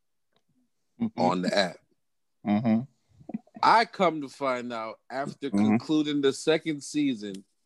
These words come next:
Speaker 1: Yep.
Speaker 2: all they had was the first two seasons.
Speaker 1: Yeah.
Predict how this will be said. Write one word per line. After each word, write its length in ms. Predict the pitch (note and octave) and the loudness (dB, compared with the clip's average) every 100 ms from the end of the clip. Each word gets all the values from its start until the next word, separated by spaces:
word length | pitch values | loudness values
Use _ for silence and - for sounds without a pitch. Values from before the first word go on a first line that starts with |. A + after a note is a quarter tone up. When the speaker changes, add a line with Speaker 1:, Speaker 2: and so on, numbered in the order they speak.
| _ _ _ _ - | _ _ _ _ -2
Speaker 1:
Yep. 140 | - | 4
Speaker 2:
all 280 | C3+ F3 G3+ | 6 8 6
they 280 | F3 F#3+ G3 | 4 -2 -4
had 460 | F3 E3+ E3+ E3+ E3 | -4 -4 -2 -2 -4
was 360 | D3+ D3+ D3 A#2+ | -4 -4 -4 -6
the 120 | C#3 _ | -10 _
first 380 | D#3 E3 E3 - | -6 -6 -6 -12
two 220 | - F3 | -10 -10
seasons. 840 | E3 - D#3 C#3 G#2 F2 _ - - _ _ A4 - _ | -8 -6 -2 -2 -4 -16 _ -20 -20 _ _ -20 -20 _
Speaker 1:
Yeah. 240 | - - | -10 -8